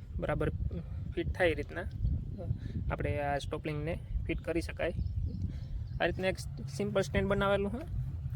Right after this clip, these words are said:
આ રીતના એક બાકીનો એક આ પાઇપ વાપ-, વાપરેલો છે, દસ નોઝલનું ફિટિંગ છે આ પ્રમાણે.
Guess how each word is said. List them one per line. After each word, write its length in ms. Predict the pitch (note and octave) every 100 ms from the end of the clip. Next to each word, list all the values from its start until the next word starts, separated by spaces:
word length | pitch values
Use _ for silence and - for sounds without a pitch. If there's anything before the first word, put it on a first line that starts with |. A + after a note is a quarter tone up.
| - - - -
આ 60 |
રીતના 280 | F#3 G3 G3
એક 260 | G3 G3+ F#3+
બાકીનો 380 | F#3+ F#3+ F#3+
એક 160 | F#3 -
આ 80 | F3
પાઇપ 300 | - F#3 F3
વાપ-, 300 | E3+ - -
વાપરેલો 540 | E3 D#3+ D#3+ D3+ E3+
છે, 100 | F#3 - - -
દસ 220 | E3 F3
નોઝલનું 360 | F3 E3+ E3+ E3+
ફિટિંગ 300 | G3 G3 E3+
છે 100 | D#3+
આ 60 | D3+
પ્રમાણે. 340 | D3+ D#3